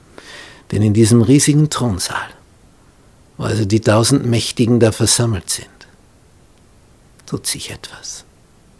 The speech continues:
Außerhalb Babylons ist bereits die medisch-persische Armee, die Babylon belagert. Aber aufgrund dessen, dass der Euphrat durch die Stadt fließt,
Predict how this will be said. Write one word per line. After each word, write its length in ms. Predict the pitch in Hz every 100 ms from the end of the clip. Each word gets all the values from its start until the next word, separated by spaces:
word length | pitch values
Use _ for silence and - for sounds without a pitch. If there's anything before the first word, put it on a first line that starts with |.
| _ _ _ _ _ - - - - - - - _
Außerhalb 840 | 165 208 214 - 107 - - - - - - _
Babylons 840 | - 104 123 117 120 175 170 - -
ist 280 | - - -
bereits 600 | 110 107 113 123 - -
die 200 | - 110
medisch-persische 1600 | 107 107 123 135 131 - - 107 95 120 - 113 - - - 139
Armee, 420 | 135 139 143 - - _ _ _ _ _ _ _ _ _ _ _ _ _ _ _ _ -
die 80 | 92
Babylon 540 | 92 104 113 113 110
belagert. 600 | 110 104 104 - - - - _ _ _ _ _ _ _ _ _ _ _ _ _ _ -
Aber 500 | 98 95 92 85 -
aufgrund 420 | 110 - - 113
dessen, 320 | 139 135 135 113
dass 160 | 107
der 160 | - 107
Euphrat 560 | 165 - 123 92 -
durch 160 | 98 -
die 140 | 104
Stadt 320 | - 120 110 -
fließt, 440 | 113 127 -